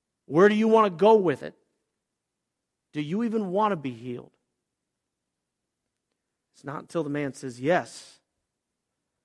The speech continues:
that Jesus heals him. You see, it doesn't matter whether this is our sanctification, our growth.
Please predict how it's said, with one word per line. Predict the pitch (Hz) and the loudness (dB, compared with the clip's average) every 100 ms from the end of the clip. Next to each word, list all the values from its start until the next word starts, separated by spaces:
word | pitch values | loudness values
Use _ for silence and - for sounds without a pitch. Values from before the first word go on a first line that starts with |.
| _ _ _ _ _ | _ _ _ _ _
that | 139 | -20
Jesus | 120 147 151 139 - | -10 -8 -8 -12 -14
heals | 139 131 - _ | -12 -12 -12 _
him. | _ _ _ _ _ _ _ _ _ _ _ _ _ _ _ _ _ _ _ _ | _ _ _ _ _ _ _ _ _ _ _ _ _ _ _ _ _ _ _ _
You | 147 | -14
see, | - 170 | -2 -2
it | 170 | 0
doesn't | 170 175 156 | 0 -2 -2
matter | 156 165 156 131 120 - _ | -2 -2 -2 -4 -6 -14 _
whether | 139 135 135 | -6 -4 -2
this | 147 139 | -2 -4
is | 139 131 123 117 - _ _ _ _ | -6 -4 -6 -12 -20 _ _ _ _
our | 127 165 156 156 139 127 - _ _ | -6 -2 0 0 -2 -8 -16 _ _
sanctification, | - 165 151 131 131 - 147 135 - 117 _ - | -6 -6 -6 -12 -16 -6 -4 -4 -10 -20 _ -6
our | 147 170 156 135 | -2 -2 -2 -4
growth. | - 135 135 127 | -6 -8 -6 -6